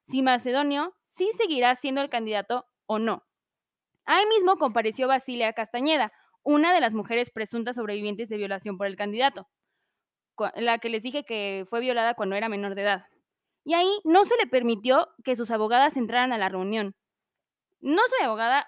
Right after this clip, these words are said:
pero he visto suficientes series <laughs> para saber que el abogado debe de estar presente.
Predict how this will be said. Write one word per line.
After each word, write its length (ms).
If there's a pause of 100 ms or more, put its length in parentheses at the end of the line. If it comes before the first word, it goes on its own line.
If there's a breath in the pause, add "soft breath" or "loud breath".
(120)
pero 520
he 180
visto 320
suficientes 600
series 360
<laughs> 20
para 200
saber 320
que 80
el 40
abogado 460
debe 260
de 60
estar 280
presente. 480